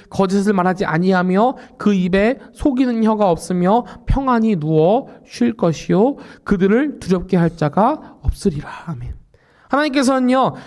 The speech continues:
그들의 입술을 정결케 하시고요, 거짓과 속임을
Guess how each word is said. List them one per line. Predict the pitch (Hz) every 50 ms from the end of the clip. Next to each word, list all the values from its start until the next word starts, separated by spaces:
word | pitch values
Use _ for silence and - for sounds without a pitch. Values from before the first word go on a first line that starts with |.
| -
그들의 | - 254 247 - 277 269 262
입술을 | 240 202 - 254 254 247 254 233
정결케 | - - 190 202 202 254 247 247 - 233
하시고요, | 233 226 220 - 233 208 220 214 226 262 - - - - - _
거짓과 | - - 202 196 196 202 262 - - - - 254 240 208 185
속임을 | - - 311 294 247 - 262 247 247 247 220 156 135 - -